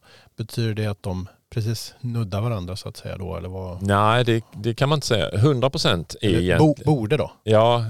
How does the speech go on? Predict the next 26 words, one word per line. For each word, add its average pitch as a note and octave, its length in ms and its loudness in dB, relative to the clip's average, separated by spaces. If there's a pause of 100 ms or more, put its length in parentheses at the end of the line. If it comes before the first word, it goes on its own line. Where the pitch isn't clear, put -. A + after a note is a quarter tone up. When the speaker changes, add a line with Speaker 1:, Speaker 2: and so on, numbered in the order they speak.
Speaker 2:
eh, A2 160 0
ja, A2 180 4
men D3+ 100 2
det, D3 180 -2
det, C#3+ 240 0
det C#3 460 -2
kanske C#3+ 240 0
de G2 100 0
skulle D#2+ 240 0
då D#2 160 0
egentligen. - 440 -6
De A2 120 -2
kanske, G#2+ 260 -4 (580)
skulle - 360 0
man C3 100 2
sätta C3 300 0
den F2 180 0
till D#2+ 220 -4
att, - 260 -6 (640)
eh, E2 420 0 (1200)
att, - 200 -10 (120)
att - 220 -4
man F#2 180 0
inte F#2+ 220 -4
har G#2 400 2
någon, E2+ 420 -2